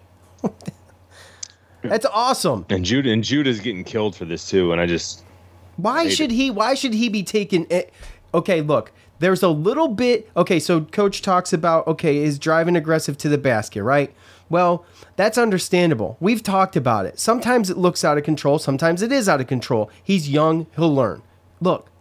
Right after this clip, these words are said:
Speaker 1: I didn't see anything that he did at the end of that game that would cause a fan reaction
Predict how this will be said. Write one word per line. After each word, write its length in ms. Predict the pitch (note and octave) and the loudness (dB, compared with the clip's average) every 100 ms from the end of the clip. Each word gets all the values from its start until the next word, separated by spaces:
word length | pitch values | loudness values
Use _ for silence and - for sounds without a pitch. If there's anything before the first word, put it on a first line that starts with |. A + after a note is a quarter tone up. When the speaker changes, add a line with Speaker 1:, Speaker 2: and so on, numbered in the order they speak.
| _ _ _ _ | _ _ _ _
Speaker 1:
I 100 | F3 | 0
didn't 220 | A3+ A3 G3 | 0 0 0
see 380 | - A3 G#3 - | 2 0 0 0
anything 640 | F3+ A3+ B3+ - C4+ B3 | 0 2 0 0 0 2
that 220 | G#3+ G#3 | 0 -2
he 220 | - G3 F3+ | 0 0 0
did 280 | D#3+ F3 | 0 0
at 120 | C#3+ C#3 | 0 -2
the 120 | - | 0
end 160 | D3 | 0
of 60 | D3 | 2
that 240 | C#3+ C#3+ | 0 0
game 380 | B2+ C#3 A#2 A2 - _ _ _ - | 0 0 2 -2 -6 _ _ _ 0
that 200 | C#3 C3+ | 0 2
would 180 | C#3+ | -2
cause 380 | - D#3+ D#3+ C#3 - | -2 0 2 0 -2
a 80 | C#3 | -4
fan 380 | - E3 F3+ G#3 | -2 2 2 4
reaction 760 | G3 E3 D3 C#3 - B2 A#2+ | 2 4 2 0 -2 -2 -2